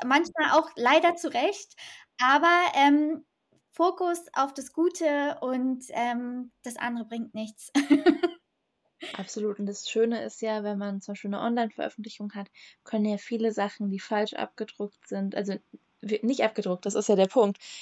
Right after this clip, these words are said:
Speaker 2: die einfach falsch, ähm, dargestellt sind, gerade bei Schreibfehlern et cetera, falschen Credits, die können ja in der Online, äh, Veröffentlichung eigentlich im besten Falle immer geändert werden. Bei Print ist es was anderes, aber wie du schon sagtest,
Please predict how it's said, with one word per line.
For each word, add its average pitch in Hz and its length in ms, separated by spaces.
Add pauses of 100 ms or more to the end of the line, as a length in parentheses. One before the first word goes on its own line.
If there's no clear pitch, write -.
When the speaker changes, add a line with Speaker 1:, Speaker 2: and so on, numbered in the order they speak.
(140)
Speaker 2:
die 214 140
einfach 220 220
falsch, 214 360
ähm, 202 420
dargestellt 220 580
sind, 208 280 (320)
gerade 208 320
bei 202 140
Schreibfehlern 202 720
et 202 100
cetera, 196 500
falschen 196 380
Credits, 208 380
die 208 80
können 220 260
ja 202 60
in 190 80
der 190 140
Online, 190 400 (380)
äh, 202 200
Veröffentlichung 202 760
eigentlich 190 480
im 196 80
besten 185 340
Falle 190 260
immer 220 240
geändert 208 440
werden. 196 300 (300)
Bei 214 80
Print 247 280
ist 226 120
es 202 120
was 202 160
anderes, 233 360
aber 214 140
wie 233 80
du 247 80
schon 214 200
sagtest, 208 540